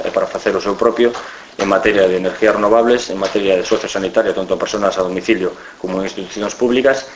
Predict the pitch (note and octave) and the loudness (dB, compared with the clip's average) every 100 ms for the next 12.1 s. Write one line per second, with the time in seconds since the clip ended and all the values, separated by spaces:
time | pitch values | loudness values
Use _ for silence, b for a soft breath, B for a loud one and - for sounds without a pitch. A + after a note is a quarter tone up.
0 | B - G2 - F2+ F2+ F#2 F#2 E2 - | B -4 -2 0 0 0 0 -2 -4 -12
1 | - - - - - - - - - - | -20 -20 -20 -20 -20 -20 -20 -20 -20 -14
2 | - G2+ - A2+ A2+ - G#2 A2 G#2 G#2 | -2 0 4 4 4 4 4 4 4 2
3 | G2+ G2 G2 F#2+ G2 G2+ A2 A2 G#2 G#2+ | 2 2 0 -2 -4 0 0 2 0 0
4 | G#2 A2 G2+ G2+ G2 G2 G2+ F#2+ G2 - | 2 2 2 2 2 2 2 2 2 2
5 | B2 A2 G2+ G2 G2+ A2 - G2 G2 F#2+ | 2 2 0 -2 0 0 0 -2 -2 -2
6 | G2+ G2 F#2 G2+ G2+ G2 F#2 B B B | -2 -2 0 0 2 0 -2 B B B
7 | - - G2+ - G2+ F#2 B B B - | -6 -2 0 2 2 0 B B B -2
8 | G2 A#2 G#2+ - G2+ A2 G#2+ F#2+ F#2+ G2+ | 2 4 2 2 0 2 2 0 -2 -2
9 | F#2+ A#2+ A#2+ C3 B2+ B B B G2 F#2+ | 0 2 4 2 -2 B B B -2 0
10 | G#2 G#2+ G#2+ G2+ G2+ G2 F#2+ - G#2+ G2 | 0 2 2 2 4 4 2 2 0 0
11 | - G#2+ F#2 - - F#2 F2+ F2+ F2+ F#2 | 0 0 -2 -8 -4 -2 -2 -2 -2 -4